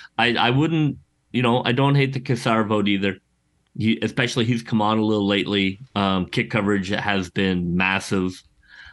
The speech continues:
Um, you know, he, that's kind of the classic idea of the special teamer. Um,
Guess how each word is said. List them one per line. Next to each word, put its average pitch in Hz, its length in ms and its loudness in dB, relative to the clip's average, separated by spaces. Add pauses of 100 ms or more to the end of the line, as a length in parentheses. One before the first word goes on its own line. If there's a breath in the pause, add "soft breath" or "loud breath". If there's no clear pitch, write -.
(160 loud breath)
Um, 92 640 -2 (160)
you 101 100 0
know, 92 300 -4 (100)
he, 101 280 -4 (120)
that's 107 360 -2
kind 104 260 -2
of 92 80 -2
the 98 100 -4
classic 92 560 -4
idea 95 320 0
of 90 60 -6
the 92 80 -2
special 90 400 -4
teamer. 90 380 -2 (500 loud breath)
Um, 87 640 -2